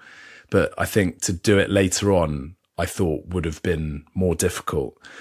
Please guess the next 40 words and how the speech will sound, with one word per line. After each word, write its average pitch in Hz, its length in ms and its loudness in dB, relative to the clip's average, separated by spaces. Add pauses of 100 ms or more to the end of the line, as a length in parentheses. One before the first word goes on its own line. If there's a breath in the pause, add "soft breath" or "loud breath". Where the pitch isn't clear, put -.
(220 loud breath)
So 104 200 4
I - 20 8
started 117 340 4
thinking 104 360 2
about 85 220 4
it - 80 -6
kind - 100 -6
of 80 80 -4
prior 101 380 4
to - 100 -2
the 101 80 0
last 98 400 2
year, 104 140 6
and 107 100 4
I 98 60 2
definitely 110 340 2
did 92 200 0
sort 95 120 -2
of 87 80 -2
sign 98 320 4
up - 160 0
for - 80 -12
the 92 80 -2
last 90 340 2
year 85 160 4
because - 360 -4
the 90 80 -8
project 90 480 0
that 73 80 -4
we 78 100 -4
had 87 240 -2
with 78 100 -8
the - 60 -6
team 80 420 -2
was 76 140 -6
kind - 140 -4
of 82 100 -8
coming 80 400 0
to - 180 -2
fruition. 92 640 2